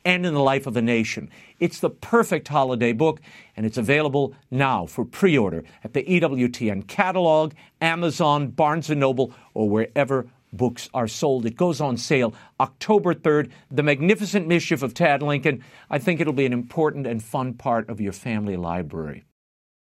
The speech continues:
With the Synod on Synodality set to begin in just a few months,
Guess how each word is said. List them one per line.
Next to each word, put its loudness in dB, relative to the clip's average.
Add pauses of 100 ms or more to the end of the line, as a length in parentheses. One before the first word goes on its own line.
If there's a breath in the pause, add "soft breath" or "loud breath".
(180)
With 4
the 4
Synod 2
on 2
Synodality 2
set 2
to -2
begin 2
in 0
just 2
a 4
few 2
months, 0